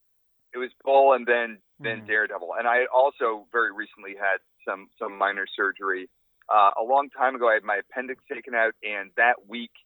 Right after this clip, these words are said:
Speaker 1: had to shoot a thing called Harry Tamer, Prodigal Bully. It was a one-minute movie.
Speaker 2: Okay.
Speaker 1: Um, that was sort of these, it was a new version of interstitials.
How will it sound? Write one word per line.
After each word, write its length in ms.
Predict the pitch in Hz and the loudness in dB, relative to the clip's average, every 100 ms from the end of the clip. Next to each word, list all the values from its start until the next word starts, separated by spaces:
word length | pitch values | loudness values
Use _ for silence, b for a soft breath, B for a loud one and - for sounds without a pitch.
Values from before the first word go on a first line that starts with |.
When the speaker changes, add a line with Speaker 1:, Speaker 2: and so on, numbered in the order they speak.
| _ _ _ | _ _ _
Speaker 1:
had 200 | 117 117 | -2 -2
to 80 | 123 - - | -4 -14 -10
shoot 140 | 113 | -8
a 40 | 117 | -8
thing 220 | 123 110 104 | -8 -12 -4
called 240 | 107 104 | -2 0
Harry 300 | - 117 117 - | 2 2 0 -6
Tamer, 220 | 117 113 101 | -4 -2 -2
Prodigal 480 | - 110 107 104 - | 4 4 4 -2 -4
Bully. 240 | 113 113 110 | -4 -4 -4
It 80 | 95 | -10
was 80 | - 92 | -12 -12
a 100 | 90 | -6
one-minute 380 | 113 117 107 101 - | -6 -4 -8 -10 -12
movie. 320 | 101 101 87 - - | -16 -14 -14 -10 -4
Speaker 2:
Okay. 240 | 143 101 95 | -4 -4 -2
Speaker 1:
Um, 480 | 98 98 92 87 87 _ - | 2 2 0 -4 -14 _ -12
that 80 | - - | -10 -10
was 100 | - - | -2 2
sort 140 | 117 | 4
of 80 | 110 110 | 2 -4
these, 240 | 101 92 - | -10 -10 -14
it 40 | |
was 100 | 104 | -14
a 60 | 110 | -8
new 360 | 110 120 117 - _ _ - | -2 -2 -4 -10 _ _ 2
version 300 | 123 120 107 | 4 4 2
of 60 | 92 | -2
interstitials. 760 | 107 113 - - 110 - | 0 -2 -4 -2 -2 0